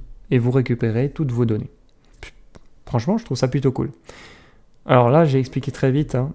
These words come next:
mais je vais, je vais m'atteler à une vidéo tuto une fois que j'aurai bien compris, que j'aurai vérifié que ça fonctionne bien.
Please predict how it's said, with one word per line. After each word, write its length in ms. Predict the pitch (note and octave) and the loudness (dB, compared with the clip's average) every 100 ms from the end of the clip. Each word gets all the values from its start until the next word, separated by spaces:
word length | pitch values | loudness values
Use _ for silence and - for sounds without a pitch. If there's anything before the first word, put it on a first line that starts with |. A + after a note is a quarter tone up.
| - | -2
mais 180 | A#2 A2 | 0 0
je 80 | |
vais, 480 | G#2+ A#2+ A#2+ A#2+ A#2+ A#2 A#2 - _ _ _ - | 2 2 4 4 4 2 -2 -8 _ _ _ -10
je 80 | A#2+ | 0
vais 80 | B2 | 2
m'atteler 380 | C3 B2+ D3 C#3+ | 4 2 4 4
à 100 | B2 | 4
une 100 | A#2+ | 2
vidéo 240 | A#2 B2 | 2 0
tuto 300 | B2 B2 C#3+ | 0 -2 0
une 100 | C#3+ | 0
fois 140 | A#2+ B2+ | 0 0
que 80 | |
j'aurai 180 | A2+ A2 | 0 0
bien 140 | A2+ A#2 | 0 0
compris, 520 | A#2 A2 D3 D3 D3+ | 0 -2 0 0 0
que 120 | C3 | -2
j'aurai 260 | A2+ G#2+ G#2+ | -4 -2 -2
vérifié 340 | A2 G#2 B2 | -2 -4 -8
que 80 | - | -8
ça 120 | A2+ | -8
fonctionne 380 | - G#2 A2+ G#2 | -6 -6 -4 -2
bien. 220 | A2+ D#3+ | -2 -2